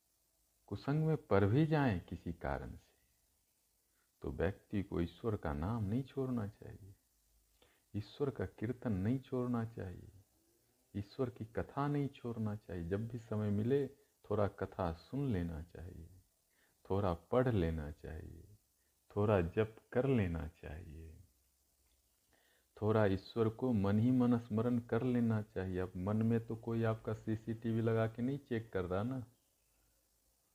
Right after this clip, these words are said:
तो आप क्लीनिंग कर रहे या कुकिंग कर रहे, ऑफिस में बैठे हैं, कार में बैठे हैं,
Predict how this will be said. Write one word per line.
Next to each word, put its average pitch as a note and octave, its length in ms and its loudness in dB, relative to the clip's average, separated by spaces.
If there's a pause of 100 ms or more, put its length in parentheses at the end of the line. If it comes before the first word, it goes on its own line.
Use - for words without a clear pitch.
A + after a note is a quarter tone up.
(120)
तो - 60 -4
आप D#2+ 380 0 (360)
क्लीनिंग G2+ 400 2
कर G2 180 0
रहे G2 320 2
या F#2+ 140 2
कुकिंग G#2 500 -4
कर G2 160 0
रहे, G2 440 -2 (960)
ऑफिस G#2 460 0
में G2+ 180 0
बैठे F#2 360 0
हैं, F#2+ 560 -2 (920)
कार A2 320 10
में A2 240 2
बैठे F#2 320 -2
हैं, F#2+ 240 -2